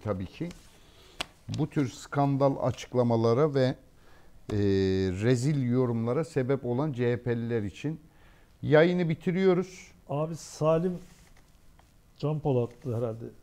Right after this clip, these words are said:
Speaker 2: e, bir şey sormuş. E, sivil bir kişi terörü desteklediğinde yardım ve yataklıktan hukuk önüne çıkarken siyasi parti liderleri yaptığında neden hukuk işlemiyor?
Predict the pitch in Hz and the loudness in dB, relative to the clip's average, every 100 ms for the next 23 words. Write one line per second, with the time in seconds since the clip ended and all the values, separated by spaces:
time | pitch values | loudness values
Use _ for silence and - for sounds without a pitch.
0 | 127 117 117 113 113 113 131 - 143 127 | -10 -8 -6 -6 -8 -6 -8 -4 -4 -4
1 | 131 123 165 - - - _ _ - - | -4 -4 -6 -12 -18 -20 _ _ -20 -16
2 | 120 123 123 120 120 117 117 117 120 120 | -8 -4 -2 -2 -4 -4 -6 -6 -8 -12
3 | 113 113 - - 175 165 151 - 135 135 | -16 -20 -14 -4 -2 0 -2 -4 -6 -6
4 | - 147 170 160 151 147 143 143 131 127 | 0 2 2 4 2 2 -2 0 0 2
5 | 123 139 143 170 147 139 143 135 135 - | 4 4 2 4 4 6 2 0 -2 0
6 | 156 135 135 170 139 127 - 170 160 156 | -2 -2 -8 -4 -2 -2 0 2 4 2
7 | 185 - - - - - 147 156 190 - | -2 -6 -20 -20 -20 0 6 6 6 0
8 | 151 147 180 143 135 127 117 151 151 175 | 2 2 0 4 4 4 4 4 4 2
9 | 147 170 160 - 131 - 123 127 196 | 4 4 4 -2 -8 -2 -2 -2 -6